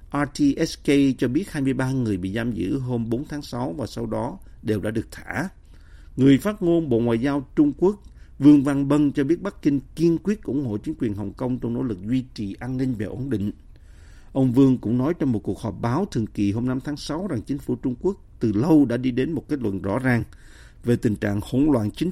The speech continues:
trị xảy ra vào cuối những năm một nghìn chín trăm tám mươi. "Tôi cũng muốn nhấn mạnh rằng bất kỳ nỗ lực nào sử dụng điều này như là một cái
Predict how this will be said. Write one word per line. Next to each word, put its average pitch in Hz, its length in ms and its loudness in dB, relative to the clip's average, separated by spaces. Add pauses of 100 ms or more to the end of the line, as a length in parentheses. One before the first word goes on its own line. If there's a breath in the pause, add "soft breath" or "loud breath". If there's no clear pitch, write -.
trị 101 200 0
xảy 117 200 -4
ra 131 140 0
vào 104 260 -6
cuối 147 360 4
những 117 180 -2
năm 127 180 0
một 104 140 -6
nghìn 98 160 -4
chín - 220 -10
trăm 117 140 -6
tám 143 220 -2
mươi. 135 200 6 (760 soft breath)
"Tôi 175 100 6
cũng 143 220 4
muốn 208 180 2
nhấn 208 200 2
mạnh 123 180 2
rằng 113 220 0
bất 185 180 -4
kỳ 117 120 2
nỗ 110 120 2
lực 135 200 2
nào 117 220 -2
sử - 200 -6
dụng 110 260 0
điều 104 120 0
này 104 200 0
như 127 120 -4
là 117 120 -2
một 101 220 -4
cái 131 120 -10